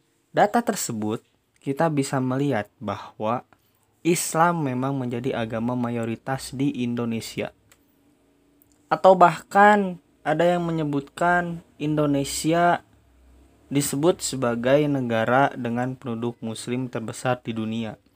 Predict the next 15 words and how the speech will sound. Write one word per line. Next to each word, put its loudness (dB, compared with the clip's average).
Tapi 4
kita 4
pun 4
pada 0
akhirnya 0
harus -2
menanyakan -4
sesuatu -4
yang -2
cukup -2
spesifik -6
untuk -2
kita -4
pahami. -6
Pertanyaannya, -6